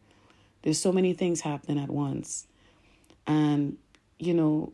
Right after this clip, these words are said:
for the Black and brown community, unfortunately, this is nothing new. Having to struggle bill to bill, paycheck to paycheck, gun violence situation to gun violence situation.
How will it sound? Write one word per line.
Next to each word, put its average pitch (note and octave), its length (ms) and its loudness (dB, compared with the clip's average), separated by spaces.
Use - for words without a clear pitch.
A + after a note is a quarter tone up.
for - 120 -4
the E3 80 4
Black E3 280 0
and F#3+ 100 2
brown E3 220 0
community, D#3 760 -2
unfortunately, D3 1040 -2
this D#3+ 180 -2
is E3+ 100 -2
nothing D3 360 0
new. C#3 320 -4
Having E3 360 -2
to E3 140 2
struggle D3 720 0
bill E3 220 6
to E3 140 -4
bill, C#3+ 500 0
paycheck C#3+ 440 -4
to D3+ 100 -6
paycheck, C3+ 600 -4
gun D3+ 200 2
violence D3+ 520 -2
situation C#3 840 -4
to - 120 -12
gun C3 240 -2
violence B2+ 420 -4
situation. - 840 -6